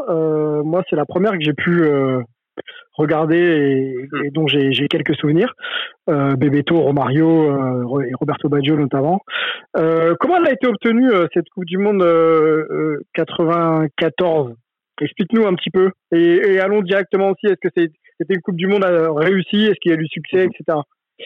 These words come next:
Speaker 2: Euh, alors comme on l'avait dit, hein, comme je l'ai dit un petit peu avant, ouais, elle est obtenue
Speaker 1: Ouais.
Speaker 2: en quatre-vingt-huit et c'est grâce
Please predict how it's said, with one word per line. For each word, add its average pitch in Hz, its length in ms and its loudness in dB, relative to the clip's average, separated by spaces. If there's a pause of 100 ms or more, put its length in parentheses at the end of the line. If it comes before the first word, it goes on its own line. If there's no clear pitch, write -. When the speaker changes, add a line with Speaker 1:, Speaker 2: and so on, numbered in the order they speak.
(380)
Speaker 2:
Euh, 120 420 2
alors 135 200 0
comme 190 100 0
on 175 40 2
l'avait 147 200 2
dit, 147 80 -4
hein, 135 220 -2
comme 139 140 -2
je 127 60 -6
l'ai 123 100 -4
dit 117 120 -4
un 113 80 -2
petit 113 120 -10
peu 113 80 0
avant, 143 240 0
ouais, 131 120 2
elle - 100 -2
est 113 60 2
obtenue 131 300 0
Speaker 1:
Ouais. 117 60 0
Speaker 2:
en 117 40 -4
quatre-vingt-huit 160 580 -2 (220)
et 143 180 -2
c'est 147 60 0
grâce 147 260 0